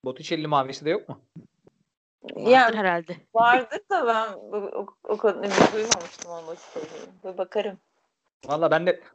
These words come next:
Speaker 1: Botticelli'nin tablolarına baktığımda hep, e, ondaki, onun kullandığı maviye böyle bir ayırt etmeye çalışmıştım. Hani gerçekten hani niye Botticelli mavisi dedirtecek kadar ne var yani bunun mavilerinde diye.
Speaker 3: O kadar ağır ma-, hani yoğun bir mavi kullandığı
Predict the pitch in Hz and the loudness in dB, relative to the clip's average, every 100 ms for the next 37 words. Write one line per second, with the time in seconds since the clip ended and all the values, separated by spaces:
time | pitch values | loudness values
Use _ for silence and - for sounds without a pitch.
0 | - 156 156 185 180 196 190 170 165 180 | -2 0 0 -2 0 -2 0 0 2 2
1 | 196 185 175 190 196 196 196 _ 156 151 | 4 2 0 -4 -2 -2 -6 _ 2 4
2 | 147 143 - 147 156 156 151 156 156 175 | 2 -2 -6 -4 0 0 0 -2 -4 -4
3 | 165 156 151 156 165 156 147 147 160 156 | -4 -2 0 2 2 4 4 4 2 0
4 | 151 - 143 139 143 - _ _ 139 139 | 0 -2 0 0 -4 -14 _ _ -2 2
5 | 147 156 160 - 117 113 123 117 - - | 2 4 4 2 -4 -6 -8 -10 -16 -20
6 | 117 113 113 131 - 143 131 127 _ _ | -16 -10 0 0 0 -6 -8 -10 _ _
7 | _ _ 123 131 135 143 151 147 143 151 | _ _ -12 -8 -4 0 2 4 4 2
8 | - 147 135 139 127 123 120 127 135 127 | 0 2 4 2 2 -2 -4 -2 0 0
9 | - 127 - 127 131 131 135 127 120 117 | -2 -6 -2 0 2 0 0 0 0 -2
10 | 117 135 135 131 123 123 117 117 110 113 | -2 -4 0 2 2 0 -2 -4 -4 -6
11 | 107 _ _ _ - _ - 214 269 359 | -8 _ _ _ -20 _ -10 -6 0 2
12 | 349 - 233 254 240 240 214 190 180 208 | 2 4 4 4 2 2 0 -2 2 4
13 | 220 240 226 220 226 220 226 214 220 220 | 4 2 4 4 2 -2 -2 2 2 2
14 | 214 220 220 | 0 0 -2